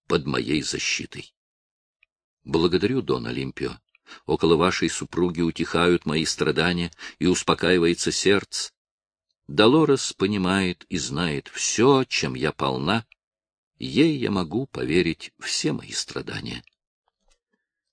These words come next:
"Бедная Маргарит", — ласково сказала Долорес и прижала глубоко взволнованную девушку к своему сердцу.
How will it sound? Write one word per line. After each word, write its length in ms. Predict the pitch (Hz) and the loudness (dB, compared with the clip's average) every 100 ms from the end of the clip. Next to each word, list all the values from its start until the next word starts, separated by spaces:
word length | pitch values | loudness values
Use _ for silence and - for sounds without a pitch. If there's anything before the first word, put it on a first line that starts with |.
| _ | _
"Бедная 600 | 76 82 151 143 143 143 | 4 8 8 8 2 4
Маргарит", — 720 | 139 127 110 107 98 - - _ _ _ _ _ | 4 4 8 8 6 0 -10 _ _ _ _ _
ласково 600 | - 87 110 117 - 95 | 4 6 6 4 0 2
сказала 500 | 98 - 78 90 82 | 2 0 4 6 6
Долорес 680 | 73 80 90 127 131 - - _ - _ | 6 6 8 6 4 -4 -10 _ -20 _
и 140 | 95 | 6
прижала 640 | 117 117 117 139 147 139 127 | 8 10 10 8 8 8 6
глубоко 560 | 101 110 110 107 135 | 4 6 6 8 6
взволнованную 760 | 123 92 104 110 117 117 107 101 | 6 4 4 6 6 4 2 6
девушку 460 | 95 101 - - | 6 6 2 -6
к 80 | - | -6
своему 240 | - 85 85 | -2 -2 0
сердцу. 500 | - 65 - - | 2 0 0 -14